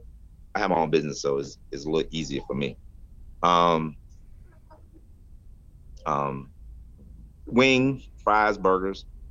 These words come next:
I incorporate a burger in, even in, in my, um, in my prep. A part of my prep is gonna be a burger. I mean,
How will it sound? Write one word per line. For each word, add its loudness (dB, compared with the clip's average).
I 2
incorporate 2
a 0
burger 2
in, -4
even -4
in, 0
in -2
my, 2
um, -2
in 0
my 4
prep. 2
A -10
part 2
of 2
my 2
prep 0
is -6
gonna -2
be 0
a 2
burger. 0
I -14
mean, -8